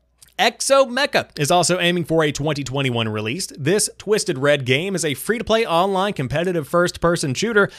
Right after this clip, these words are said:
that looks absolutely stunning. Uh, now, if you are into mechs and F P Ss, this is going to be right up your alley.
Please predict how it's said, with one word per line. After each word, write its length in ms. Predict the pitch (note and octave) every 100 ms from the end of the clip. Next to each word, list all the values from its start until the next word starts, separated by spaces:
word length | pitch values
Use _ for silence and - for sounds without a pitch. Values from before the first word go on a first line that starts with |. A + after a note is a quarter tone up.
| - -
that 380 | A#2 A2+ C#3+ A3+
looks 380 | F#3+ A3+ G#3+ - -
absolutely 920 | G3+ A#3 F3+ - G#3+ G3+ A3 G3+ G3+
stunning. 640 | F3+ - - A#3+ G#3 F#2+ F2 - - -
Uh, 260 | - A#2 A#2
now, 200 | C#3+ C#3+
if 100 | C#3+
you 140 | F#3+ G3+
are 100 | G3
into 380 | F#3+ F#3 D#3+
mechs 560 | C#3+ D3+ A3 B3 - -
and 340 | F#3 F#3 F3+ F3+
F 240 | G3 F3+
P 180 | - G#3
Ss, 360 | A3 G#3 G#3+ C#3+
this 240 | D#3+ F3
is 100 | E3+
going 200 | C#3+ E3
to 60 | C#3+
be 100 | C3+
right 260 | C3+ C#3+
up 100 | C3
your 100 | A2+ -
alley. 400 | F#3 G#3 G#3